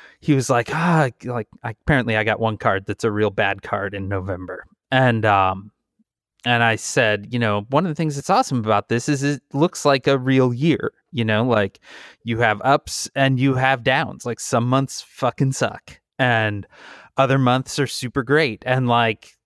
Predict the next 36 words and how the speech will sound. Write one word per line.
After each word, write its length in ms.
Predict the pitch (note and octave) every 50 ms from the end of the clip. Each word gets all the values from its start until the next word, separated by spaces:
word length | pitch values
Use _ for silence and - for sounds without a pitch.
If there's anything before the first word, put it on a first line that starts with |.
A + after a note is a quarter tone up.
| _ _ _ _ _ _ _ _ _
just 240 | - D3 - - -
thinking 340 | - F#3 F#3 - G3 E3+ D#3+
about 320 | D3+ D3 D3+ D#3 D3 A#2+
that 300 | A#2+ B2+ B2+ D3+ F#3 - - _ _ _ _ _ _ _ _ _ _ _ D3
at 160 | C3+ - _
the 80 | D3 C#3
start 380 | - - - D3+ C#3 C#3+ C#3+
of 140 | D3+ C#3 C3
the 80 | C#3 C3
year, 400 | B2+ B2+ B2+ C#3 D#3+ A3 B3+ G#3+
like, 300 | - A#2+ A#2 A2+ G#2+ - -
it's 160 | A2 - -
not 220 | C#3+ D3+ E3+ F3+
all 220 | F#3 F#3+ G3 G3 A3
up, 320 | G#3+ F#3 E3 - - - - _ _ _ _ _ _
you 100 | - C3
know, 200 | - - - - - -
<laughs> 60 | -
there's 200 | - A2+ A2 - -
plenty 440 | - - - D3 C#3+ D3+ E3 E3
of 140 | E3+ D#3+ -
down, 420 | G#3+ G#3 F#3+ E3 D3 C3+ B2+ B2+ - _ _ - - - - - - - - _
uh, 500 | - C3 B2 A#2 A2+ G#2+ G#2 G2+ G2+ G2+ - - _ _ _
is 160 | D#3+ D#3+ E3 G3+
actually 380 | G#3+ A#3 - - A#3 A3+ G#3+
really 280 | G3 G#3 G#3 G3+ G3+ F#3
helpful 480 | E3+ F#3+ G3+ G3+ - - - - - -
because 340 | C#3 C3+ B2+ F3 E3 C#3 D3
it 120 | D3+ -
means 400 | D#3 D#3 D#3 D3+ D3+ C#3 - -
to 160 | - - - D3
me, 360 | D3 E3+ G#3 G3+ E3 C#3+ C3+
like, 540 | C3+ C3+ C3 B2+ B2 A#2+ A2+ - - - _ _ _ _ _ _ _ _ _ _ -
all 80 | G#3
right, 240 | G#3 F3+ G3+ G#3+ - _ _
yeah, 260 | F#3 G#3 - - B2